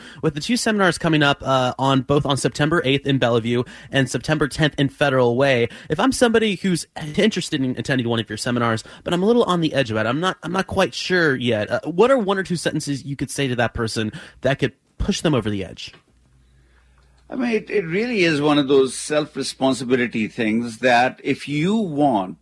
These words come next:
Speaker 2: your life to be better, don't look to anyone <laughs> else to do it for you.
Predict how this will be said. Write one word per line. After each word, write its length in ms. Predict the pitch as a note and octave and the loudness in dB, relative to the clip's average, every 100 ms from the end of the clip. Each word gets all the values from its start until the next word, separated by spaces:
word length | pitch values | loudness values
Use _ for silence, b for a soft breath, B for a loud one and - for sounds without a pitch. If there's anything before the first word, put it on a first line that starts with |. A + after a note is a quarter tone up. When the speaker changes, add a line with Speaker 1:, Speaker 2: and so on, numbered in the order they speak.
| - | -20
Speaker 2:
your 600 | - A2 A2+ D3+ G3+ G#3+ | -14 -2 4 6 8 6
life 640 | C#3+ A#2+ D#2+ - - - _ _ _ | 4 2 0 -6 -18 -20 _ _ _
to 140 | D3+ C3 | 2 4
be 140 | C3+ | 2
better, 380 | A#2 G2 - - _ _ _ _ _ _ - | 2 0 -2 -14 _ _ _ _ _ _ -2
don't 280 | C3 E3 F3 | 2 2 2
look 200 | D#3 - | -2 0
to 120 | D3 | 2
anyone 460 | C#3 D3 C#3 C3+ C3+ | 4 6 6 2 0
<laughs> 20 | |
else 360 | C#3 D3 C#3+ - | 0 0 0 -4
to 140 | B2+ | -2
do 220 | A2+ A2 G2+ | 0 0 0
it 120 | - | -4
for 140 | - | -12
you. 200 | - A#1+ | -12 -14